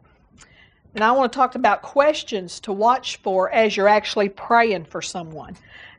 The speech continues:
Questions that the Holy Spirit might prompt you to ask. I can't be Holy Spirit right now,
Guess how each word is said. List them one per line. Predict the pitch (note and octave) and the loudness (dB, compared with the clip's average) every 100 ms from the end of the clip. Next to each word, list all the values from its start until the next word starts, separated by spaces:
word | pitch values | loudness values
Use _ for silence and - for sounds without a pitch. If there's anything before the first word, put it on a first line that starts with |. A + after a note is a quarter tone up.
| - | -12
Questions | - D4+ D#4+ - C#4+ B3+ | 2 4 6 4 -2 0
that | A#3 A3 | 0 2
the | G3+ | 0
Holy | F#3+ B3 B3+ | 2 0 0
Spirit | - - B3+ G#3+ - | -6 -4 0 2 0
might | F3+ F#3 A3+ A#3+ - - | -6 0 4 4 0 -2
prompt | G#3+ G3 F#3+ - | 0 0 -2 -10
you | F#3+ | -4
to | F#3 - | -4 -4
ask. | G3 E3+ - _ _ - - - | -6 -8 -12 _ _ -20 -20 -2
I | G#3+ | 0
can't | C4 F4+ D4+ C4 | 2 0 -2 2
be | C#4+ | 2
Holy | C4+ C#4 C4 A#3 | 4 2 2 -2
Spirit | - - D4 B3+ - | -6 -4 2 2 2
right | A3 A3 | -2 -2
now, | G#3 G#3 G3+ G#3 | -4 0 0 -2